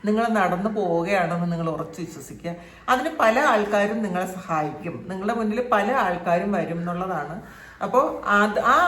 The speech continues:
ആൾക്കാരെ നിങ്ങൾ കാത്തിരിക്കുക, എന്നിട്ട് നിങ്ങൾ പ്രവർത്തിക്കുക, പോസിറ്റീവായിട്ട് തന്നെ ഇരിക്കാൻ ശ്രമിക്കുക.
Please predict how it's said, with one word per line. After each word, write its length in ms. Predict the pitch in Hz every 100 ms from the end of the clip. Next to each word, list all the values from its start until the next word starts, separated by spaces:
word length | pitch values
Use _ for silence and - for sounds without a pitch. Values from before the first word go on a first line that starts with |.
| 240
ആൾക്കാരെ 400 | 240 277 294 330
നിങ്ങൾ 280 | 294 254 240
കാത്തിരിക്കുക, 560 | 185 185 160 151 131 - - -
എന്നിട്ട് 340 | 196 226 254 294
നിങ്ങൾ 160 | 233
പ്രവർത്തിക്കുക, 680 | 233 185 170 - 156 170 240 - - -
പോസിറ്റീവായിട്ട് 800 | 220 226 220 254 240 240 240 220
തന്നെ 200 | 214 226
ഇരിക്കാൻ 440 | 170 170 180 180
ശ്രമിക്കുക. 540 | 180 151 107 190 320